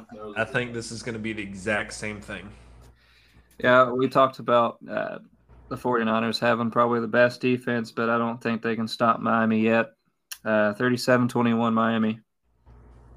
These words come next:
Speaker 3: Next game is probably another good candidate for game of the week, in my opinion, and it's just not because it's my favorite team, but we got, not Kansas City, by the way. We got Kansas City at my favorite team, the Bengals.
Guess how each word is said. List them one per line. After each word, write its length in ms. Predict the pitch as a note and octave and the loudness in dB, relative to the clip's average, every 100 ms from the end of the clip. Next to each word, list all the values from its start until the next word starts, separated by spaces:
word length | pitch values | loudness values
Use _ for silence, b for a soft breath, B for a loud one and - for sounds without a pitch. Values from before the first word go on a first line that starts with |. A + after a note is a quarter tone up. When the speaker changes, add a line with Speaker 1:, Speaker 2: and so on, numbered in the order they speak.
| - - - - - - | -20 -20 -20 -20 -10 0
Speaker 3:
Next 220 | C#3 - | 0 2
game 260 | C3+ B2+ B2 | 2 2 2
is 140 | A2 | 2
probably 300 | - B2 A#2+ | 4 6 6
another 260 | A#2 A#2+ A#2+ | 6 4 4
good 240 | A#2 A2+ | 0 -2
candidate 480 | - A#2 A2+ A2 - | 0 2 4 2 0
for 160 | A2+ | -2
game 220 | A2 A2 G#2+ | 0 0 0
of 60 | |
the 60 | G#2+ | 2
week, 200 | A2+ A2 | 2 4
in 40 | |
my 140 | A2 G#2+ | 4 4
opinion, 560 | G#2+ A2 A2 A2 G#2+ | 4 0 2 0 -2
and 180 | A2+ G#2 | -4 -6
it's 140 | G2+ | -6
just 240 | - G#2+ - | -6 -6 0
not 220 | G#2+ G#2 | 0 2
because 160 | G#2+ G#2 | -2 -2
it's 100 | G#2 | -2
my 120 | G#2+ | -2
favorite 340 | A2 G#2+ - | 0 0 0
team, 420 | A2 A2+ A2 A2+ C3+ - | -2 -2 -2 -4 -10 -4
but 340 | A2+ A2 - - | 0 2 0 -4
we 160 | A#2 | -2
got, 240 | A#2 A2+ - _ _ - | 0 0 -2 _ _ -2
not 260 | A#2+ A2+ - | 2 2 0
Kansas 260 | G#2+ G#2 | -6 -4
City, 200 | - - | -6 -2
by 100 | A2 | 0
the 80 | G2+ | 2
way. 160 | G2+ A2+ b b b | 0 -6 b b b
We 80 | C#3 | 4
got 120 | C#3 | 6
Kansas 340 | B2+ D#3+ C3+ - | 6 4 4 4
City 280 | D3 B2+ | 4 6
at 240 | - B2+ - | 6 6 6
my 160 | A2 | 0
favorite 320 | G#2+ A2 G#2 - | 0 0 -2 -2
team, 200 | A2 G#2+ | 0 2
the 60 | |
Bengals. 440 | G#2+ B2+ G#2 G#2+ | 2 2 0 -6